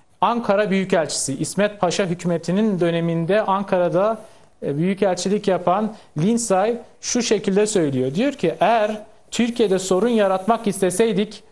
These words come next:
ülkenin bir ucundan diğerine bir isyan başlatabilirdik. Fakat böyle yapmadık ve bunu bilmesi gerekiyor." Mustafa Kemal'e yönelik söylüyor. "Bunu bilmesi gerekiyor.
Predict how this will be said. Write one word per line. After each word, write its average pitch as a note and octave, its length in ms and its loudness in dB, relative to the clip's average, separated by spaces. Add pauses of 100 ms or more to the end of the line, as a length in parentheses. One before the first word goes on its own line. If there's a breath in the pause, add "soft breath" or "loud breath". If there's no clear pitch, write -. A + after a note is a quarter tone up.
(100)
ülkenin G3+ 520 0
bir A#3 100 2
ucundan E3+ 600 0
diğerine G3 420 2
bir A3 100 2
isyan G3+ 440 0
başlatabilirdik. C#3+ 800 0 (140)
Fakat A#3 400 2
böyle G3+ 220 4
yapmadık E3 800 -2 (340 soft breath)
ve G3 180 2
bunu A3 220 2
bilmesi G#3 380 0
gerekiyor." D3+ 500 2
Mustafa D#3+ 380 -2
Kemal'e F3 340 0
yönelik E3+ 440 0
söylüyor. B2+ 320 -2
"Bunu F3+ 200 0
bilmesi F#3 360 0
gerekiyor. C3 520 -2